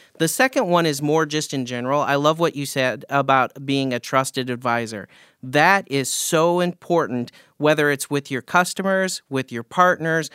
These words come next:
whoever it is. If you can drive that mentality that you are there to help them and be that trusted advisor, that's the relationship that you really, ro-,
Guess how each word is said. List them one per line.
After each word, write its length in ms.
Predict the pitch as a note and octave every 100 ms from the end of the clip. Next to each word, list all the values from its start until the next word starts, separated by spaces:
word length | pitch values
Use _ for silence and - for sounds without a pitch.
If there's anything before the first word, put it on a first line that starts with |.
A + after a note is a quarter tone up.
| - _
whoever 460 | F3 F3 G#3+ G3+
it 60 | E3+
is. 240 | F3 D3
If 120 | C3+ F3+
you 100 | F3+
can 180 | F3+
drive 480 | B2+ B2 B2 C#3+ E3
that 200 | D#3 C#3+
mentality 800 | C#3 C3+ A#2+ A#2+ A#2 C#3+ F#3 G3
that 220 | E3+ C#3+ C#3
you 200 | D3 C#3
are 180 | D3
there 300 | C#3+ C3 C#3+
to 180 | D#3+ E3
help 300 | C3+ C3+ C3+
them 340 | C3+ B2+ F3+ G#3+ _ _ _ C#3+
and 240 | D3 C3
be 240 | D#3 F#3
that 220 | E3+ D3 -
trusted 400 | D3+ C#3 - C3+
advisor, 520 | B2+ B2+ C3+ C#3 D#3
that's 320 | D3 D#3+ E3+
the 100 | D#3
relationship 720 | C#3 B2+ B2+ - B2+ - B2+
that 160 | C3 A2+
you 100 | B2
really, 300 | B2+ B2 A#2+
ro-, 220 | A2 G#2